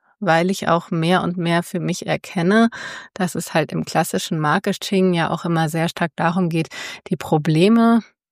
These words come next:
von einer Zielgruppe anzusprechen. Und ich merke halt, hm, aber mir geht's eigentlich gar nicht um das einzelne Problem von einem Menschen, sondern mir geht's eigentlich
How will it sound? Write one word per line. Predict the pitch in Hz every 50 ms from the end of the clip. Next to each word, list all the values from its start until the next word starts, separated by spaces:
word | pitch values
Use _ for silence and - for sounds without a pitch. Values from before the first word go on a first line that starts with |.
| _ _ -
von | - - 170 156
einer | - 156 151 151 151 147
Zielgruppe | - - - 233 226 226 208 - - 233 -
anzusprechen. | - 214 214 202 - - 214 - - - - 202 208 226 - - 220 220 220 - - - - - - - - - - - - _
Und | - 190 180
ich | 180 - -
merke | 175 165 170 185 185 - 185 175 160 175
halt, | 180 175 180 170 - - - -
hm, | 180 190 208 220 208 165
aber | 147 160 160 165
mir | 160 165 160 151
geht's | 160 185 - - - -
eigentlich | 170 165 156 165 - -
gar | - 156 160 156 165
nicht | 175 170 - -
um | 175 160
das | 147 147 - -
einzelne | - 165 160 156 165 - - 170 151 143 143
Problem | - - - - 147 139 147 147 156 160 180 175
von | - - 151 135
einem | - 160 160 156 156 151 151
Menschen, | 147 156 175 190 190 - - 156 151
sondern | 160 165 156 160 156 160 160
mir | 160 143
geht's | 143 175 165 - -
eigentlich | - 170 165 165 165 170 170 -